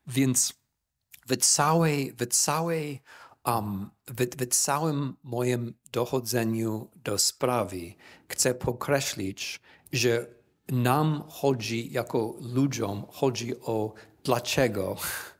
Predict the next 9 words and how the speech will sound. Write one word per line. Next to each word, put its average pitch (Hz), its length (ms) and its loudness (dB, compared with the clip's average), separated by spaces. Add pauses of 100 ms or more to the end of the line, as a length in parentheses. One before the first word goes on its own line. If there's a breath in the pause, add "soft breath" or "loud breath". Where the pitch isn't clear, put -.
(460 loud breath)
i 120 120 2
nie 127 300 2
o, 120 300 -2
i 123 120 -4
nie 123 200 4
o 123 140 2
jak. - 580 -4 (500 loud breath)
I 120 320 2 (200)
jak 135 580 0